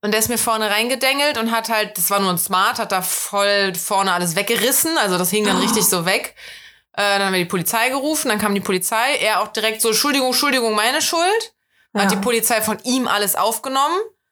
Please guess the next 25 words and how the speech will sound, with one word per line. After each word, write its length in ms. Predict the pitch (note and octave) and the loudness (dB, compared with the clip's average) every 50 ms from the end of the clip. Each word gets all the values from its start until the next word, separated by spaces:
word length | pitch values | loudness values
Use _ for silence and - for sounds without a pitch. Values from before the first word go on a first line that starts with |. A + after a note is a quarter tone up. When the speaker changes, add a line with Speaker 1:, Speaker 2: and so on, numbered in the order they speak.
| _ _ _ | _ _ _
Speaker 1:
und 160 | - A3 G3+ | -6 -2 -2
dann 100 | G#3 G3+ | 0 0
Speaker 2:
Ja. 40 | G3 | 2
Speaker 1:
durften 300 | B3 B3+ - G3 - C4 | 0 0 -2 -4 -4 -2
wir 80 | B3+ C4 | 0 0
halt 140 | C4 C4 B3 | 0 0 0
wieder 160 | B3+ B3 A#3+ | 0 0 0
gehen. 240 | F#3 G3+ F#3+ F3+ D#3+ | 0 0 0 0 0
Ich 80 | D#3+ E3 | -2 -2
hab 80 | - | -2
dieses 240 | - D#3+ E3 F3 E3+ | -2 0 0 0 0
Auto 200 | - F3 F#3 F#3 | 0 0 0 0
dann 140 | F3 F#3 F3+ | 0 0 0
natürlich 300 | F#3 F3+ F3+ G3 F3+ F3 | 0 0 0 0 -2 0
stehen 220 | - G3+ F#3+ F#3 F#3+ | 0 0 0 0 2
gelassen. 400 | G3+ G#3+ A3 A3 A3 - A3+ G#3+ | 2 0 0 0 0 0 0 0
Ich 100 | G#3+ G#3 | -2 -2
hab's 140 | G#3 G#3+ | -2 -2
ja 80 | - G#3 | -2 0
dann 140 | F#3+ F#3+ G3 | 0 0 2
bei 140 | G3 F#3+ F#3+ | 2 2 0
Katuga 340 | F#3 G#3 G3 F#3 F#3+ F#3+ F3+ | 0 -2 -4 -2 -2 -2 0
auch 40 | F#3 | 0
schon 160 | - G3+ F#3+ | -2 -2 -2
gemeldet. 520 | F#3 F#3 F3+ E3+ D#3 C#3+ D3 F3 A#3+ C4 | 0 0 0 2 2 0 0 -2 -2 -6